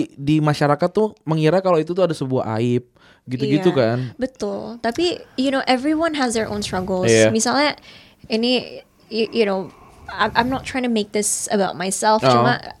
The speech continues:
Speaker 2: seringkali kayak, "Ya, lo tau apa sih? Lo kan privilege, but, like, I have another struggle," gitu loh.
Speaker 1: Iya,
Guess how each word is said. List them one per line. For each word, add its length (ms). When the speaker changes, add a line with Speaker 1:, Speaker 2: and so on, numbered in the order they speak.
Speaker 2:
seringkali 560
kayak, 240
"Ya, 140
lo 120
tau 180
apa 160
sih? 320
Lo 100
kan 180
privilege, 440
but, 160
like, 260
I 140
have 220
another 360
struggle," 400
gitu 300
loh. 80
Speaker 1:
Iya, 220